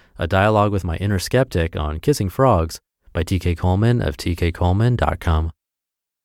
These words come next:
Thank you for listening and being here. That will do it for today. Have a great rest of your day,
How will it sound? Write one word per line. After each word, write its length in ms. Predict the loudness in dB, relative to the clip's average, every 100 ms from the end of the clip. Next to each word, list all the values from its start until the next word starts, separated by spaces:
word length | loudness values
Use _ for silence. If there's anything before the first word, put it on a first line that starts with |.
| _
Thank 140 | -2
you 60 | 0
for 100 | 4
listening 340 | 4 4 2
and 80 | 2
being 220 | 2 0
here. 280 | 0 2 2
That 200 | 2 0
will 220 | 2 0
do 180 | 0 0
it 60 | 0
for 180 | 0 0
today. 320 | 2 2 2
Have 160 | 0
a 40 | -2
great 220 | 0 2
rest 200 | 0 0
of 80 | 0
your 80 | 2
day, 300 | 4 2